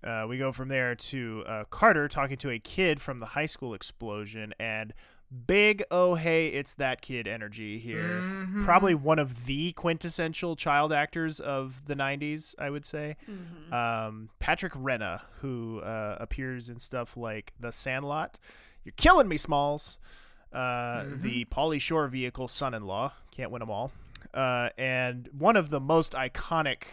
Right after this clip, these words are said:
Speaker 1: uh, video box covers of the nineties, The Big Green, where he is the goalie and he's, like, laying on his back, and it's a perfect, like, center framed shot of his face doing, like, a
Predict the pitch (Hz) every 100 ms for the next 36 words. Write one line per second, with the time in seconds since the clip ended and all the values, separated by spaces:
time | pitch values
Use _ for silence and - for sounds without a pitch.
0 | - - 127 117 110 110 104 117 143 139
1 | 120 117 113 113 117 127 117 - - -
2 | 117 104 107 113 - 110 110 104 104 104
3 | 107 107 117 107 117 110 107 104 98 85
4 | 98 110 - - - - 110 107 107 107
5 | - 120 110 113 110 113 113 123 139 143
6 | 143 117 117 113 110 113 110 110 110 117
7 | 120 123 123 117 - 110 117 120 113 -
8 | 156 147 143 - 113 - - 151 123 120
9 | - 123 113 110 - 117 104 107 104 -
10 | 104 101 101 - 113 104 104 110 110 104
11 | - 107 104